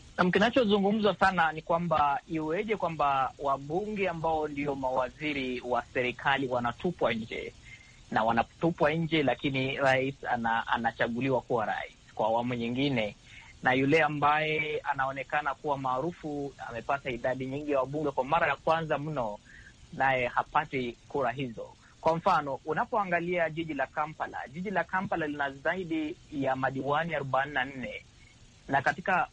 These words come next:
arub-, madiwani arobaini na nne, Bobi Wine ana asilimia themanini na sita nukta tano ya madiwani ambao wamechaguliwa katika jiji la Kampala. Yule ambaye sasa ni, ni, ni meya wa jiji la Kampala ametoka katika chama cha upinzani cha Forum Democratic Change,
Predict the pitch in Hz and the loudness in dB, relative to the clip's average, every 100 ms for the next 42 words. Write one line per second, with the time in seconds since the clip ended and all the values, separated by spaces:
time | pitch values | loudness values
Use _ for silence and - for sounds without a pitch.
0 | - 147 139 135 - 123 - 147 135 135 | -4 -4 -4 -6 -6 -6 -4 -4 -4 0
1 | 147 208 185 147 135 156 139 147 135 120 | 0 0 -2 0 0 0 -2 -2 -6 -6
2 | 120 165 170 156 156 160 160 - 139 131 | -4 -2 0 0 2 0 -2 -4 -2 0
3 | 131 - 135 151 156 143 135 156 147 123 | -2 -6 -6 -4 -4 -4 -4 -2 -2 -4
4 | - - 165 - 104 113 - 117 - 156 | -4 -6 -4 -4 -4 -6 -8 -10 -2 0
5 | 123 101 - - - - - - 131 120 | 0 -2 -8 -12 -20 -20 -14 -2 2 2
6 | 120 127 123 139 165 151 135 131 117 - | 2 0 2 2 2 2 2 0 0 -6
7 | 110 117 120 117 123 - 131 123 120 113 | -6 -4 -4 -4 -4 -6 -8 -4 -2 0
8 | - 143 139 98 - - - - - - | 2 0 0 -4 -6 -14 -20 -20 -20 -20
9 | - - 156 208 202 175 175 175 156 160 | -12 0 2 4 2 2 2 2 -2 -4
10 | 160 139 135 127 147 139 131 - 135 131 | 0 0 0 -2 -6 -8 -8 -8 -6 -4
11 | 127 135 131 147 214 170 120 113 123 127 | -4 -2 2 4 4 4 2 0 -2 -2
12 | 113 - 131 131 117 117 117 143 139 127 | -2 0 0 0 0 0 -2 0 0 0
13 | - 123 135 123 123 - 123 120 135 127 | -2 0 0 0 -2 0 -2 2 2 2
14 | 117 120 139 131 120 113 113 139 127 - | -2 0 2 2 0 -4 -2 -2 -4 -4
15 | - 120 107 | -4 -4 -4